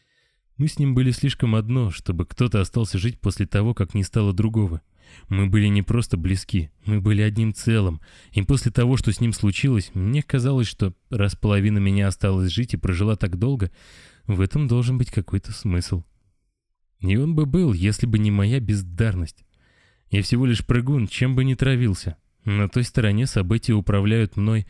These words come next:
а не я ими». Лорд остановился, так и не отъехав от двери. Слушает стервятника, глядя в пол. Мельком взглянув в его сторону, сфинкс преисполняется сочувствия.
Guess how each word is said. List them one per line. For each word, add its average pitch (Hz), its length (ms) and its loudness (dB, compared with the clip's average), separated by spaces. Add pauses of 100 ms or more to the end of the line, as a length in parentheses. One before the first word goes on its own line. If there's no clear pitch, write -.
(320)
а 131 100 0
не 135 140 2
я 98 160 2
ими». 87 320 0 (2000)
Лорд 98 400 0
остановился, 104 640 0
так - 240 -2
и - 20 2
не 107 100 2
отъехав 104 480 -2
от 98 140 -2
двери. 90 340 -2 (380)
Слушает 107 440 0
стервятника, 101 640 -2
глядя 95 300 0
в - 80 -4
пол. 85 320 -2 (720)
Мельком 131 380 0
взглянув 117 400 2
в - 20 -2
его 98 220 2
сторону, 120 420 0
сфинкс - 360 -4
преисполняется 107 760 0
сочувствия. 92 680 -2